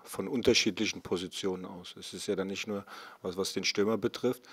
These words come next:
sondern auch aus, was Flügelspieler betrifft, zentraler Bereich. Und das brauchen wir dann auch am Sonntag, eine Torgefahr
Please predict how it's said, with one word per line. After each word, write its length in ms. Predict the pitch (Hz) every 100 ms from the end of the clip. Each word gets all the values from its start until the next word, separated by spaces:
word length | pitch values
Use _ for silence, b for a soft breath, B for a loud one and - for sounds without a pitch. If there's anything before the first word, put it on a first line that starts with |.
| B B
sondern 280 | 92 92
auch 220 | 85 90 -
aus, 320 | 90 - -
was 140 | 85
Flügelspieler 640 | - 107 107 107 - 107 104
betrifft, 560 | 95 - 107 104 -
zentraler 480 | - 82 - 92 101
Bereich. 500 | 90 92 98 98 - B B B
Und 160 | 90 90
das 160 | -
brauchen 340 | - - 98 107
wir 60 |
dann 140 | 101 98
auch 160 | 101
am 100 | 101
Sonntag, 420 | 90 98 104 107 - B B B
eine 140 | 92
Torgefahr 720 | - 101 113 110 - 120 117